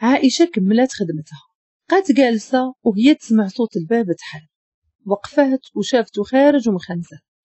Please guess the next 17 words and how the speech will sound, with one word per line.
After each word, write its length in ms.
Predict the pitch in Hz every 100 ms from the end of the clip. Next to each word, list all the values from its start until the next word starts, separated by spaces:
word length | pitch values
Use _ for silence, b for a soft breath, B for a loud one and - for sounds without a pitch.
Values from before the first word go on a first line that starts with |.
| _ _ _
داز 320 | 196 302 349 240
وشاف 300 | - 202 -
فيها 280 | 196 190
وقال: 360 | 190 151 147 147 _ _
"انتي؟" 400 | 226 220 - 156 _ _ _ _ 185
قالت: 360 | 196 185 240 262 _ _ _ _ -
"وي 180 | 277 370
مسيو". 400 | 247 - - 311 - _ _ _
وهو 280 | 220 214 220
يقول: 340 | 170 160 151 147 _ b b b
"عندي 340 | 180 302 302 269
اجتماع 480 | - 220 220 277
في 160 | 226 190
الليل، 340 | 160 147 151 - _ _
كوني 340 | 311 339 254
واجدة". 420 | 190 147 - - - _ _ -
عائشة 440 | 202 269 294 -